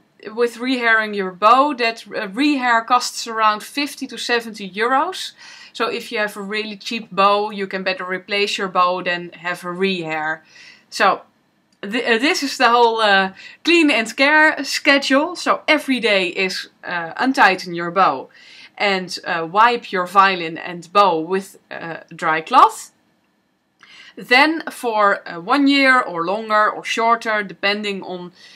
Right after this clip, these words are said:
how you play and how much you play, is replacement of your strings, replacement of your rosin, uh, a good care of your violin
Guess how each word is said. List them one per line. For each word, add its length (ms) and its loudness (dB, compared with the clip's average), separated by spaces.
how 200 0
you 120 -2
play 380 -2
and 80 -4
how 140 -2
much 280 0
you 80 0
play, 460 -2
is 260 -4
replacement 680 -2
of 180 -10
your 100 -8
strings, 800 -6
replacement 640 -2
of 180 -14
your 120 -8
rosin, 720 -2
uh, 260 -6
a 60 -6
good 300 0
care 300 2
of 240 -10
your 240 2
violin 840 0